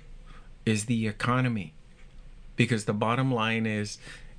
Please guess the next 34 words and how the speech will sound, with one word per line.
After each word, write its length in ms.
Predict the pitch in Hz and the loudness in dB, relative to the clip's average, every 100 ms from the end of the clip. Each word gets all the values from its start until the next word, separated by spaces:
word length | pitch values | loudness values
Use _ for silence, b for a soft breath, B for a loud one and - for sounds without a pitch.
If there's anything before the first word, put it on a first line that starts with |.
| - | 0
if 260 | 104 85 - | 2 2 0
we 240 | 113 160 | 2 2
don't 240 | 160 135 123 | 2 0 0
have 240 | 120 104 | 0 2
jobs 340 | 120 110 107 | 2 2 0
to 120 | - 113 | -4 -4
provide 440 | - 101 101 104 | -2 0 0 0
for 280 | - 113 90 | -2 0 0
our 80 | 92 | 0
families, 560 | 113 107 101 90 - | 2 2 0 -2 -2
if 180 | 117 - | -4 0
we 160 | 131 135 | 2 4
don't 220 | 135 113 | 2 0
have 260 | 117 110 | 0 0
the 100 | 117 | 0
ability 460 | 110 113 113 113 107 | 0 2 2 0 -2
to 140 | 92 | -4
put 320 | 95 - 104 - | -4 -4 -4 -4
food 280 | - 127 | -2 0
on 140 | 110 90 | 0 2
our 160 | 95 | 0
plate, 460 | 87 - 156 101 - B B B B - | 0 2 2 0 -6 B B B B 0
it's 200 | 131 127 | 4 4
a 80 | 131 | 2
thing 260 | 127 151 143 | 2 4 4
of 240 | 127 - | 2 -4
pride. 580 | - 113 117 110 85 76 - - - - - - - - - - - B - | -4 0 2 2 0 -4 -12 -14 -16 -14 -16 -14 -14 -12 -14 -14 -16 B 2
And 640 | 113 110 107 104 104 101 101 B B - | 4 4 4 4 2 0 -4 B B -6
for 240 | - 117 | 2 2
those 260 | 117 147 143 | 4 2 2
of 140 | 117 | 2
us 300 | 123 127 - | 2 0 -2
that 200 | 127 113 | 0 0
are 160 | 107 | 0